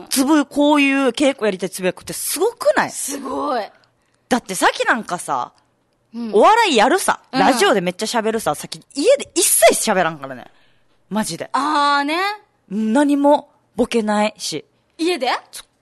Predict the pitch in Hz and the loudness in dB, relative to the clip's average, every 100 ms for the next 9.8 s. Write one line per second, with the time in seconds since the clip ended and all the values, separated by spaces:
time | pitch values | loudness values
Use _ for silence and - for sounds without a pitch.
0 | - 170 151 156 - 170 170 175 - 247 | -14 -12 -12 -12 -12 -10 -8 -8 -10 -10
1 | 277 320 339 294 415 381 403 - - 202 | -8 -6 0 0 2 0 2 0 -2 -8
2 | - 156 143 - - 165 156 151 139 262 | -8 -8 -8 -12 -14 -14 -12 -12 -4 0
3 | 294 294 285 269 262 269 262 254 262 302 | 2 2 2 -2 -4 -6 -8 -8 -4 -4
4 | 330 _ _ _ _ _ _ _ _ _ | -4 _ _ _ _ _ _ _ _ _
5 | _ - 170 - 185 - 180 - 180 - | _ -20 -20 -12 -12 -8 -8 -8 -8 -8
6 | 156 143 - 139 _ _ - 330 415 508 | -10 -12 -16 -20 _ _ -6 -4 -2 -2
7 | 359 466 523 311 233 359 427 554 392 381 | -2 -2 -4 -10 -10 -6 -6 -4 -6 -6
8 | 339 330 - 185 180 - 240 - 269 - | -4 -4 -4 -6 -6 -6 -8 -10 -16 -12
9 | 233 - 220 214 220 214 196 | -12 -6 -4 -4 -6 -8 -8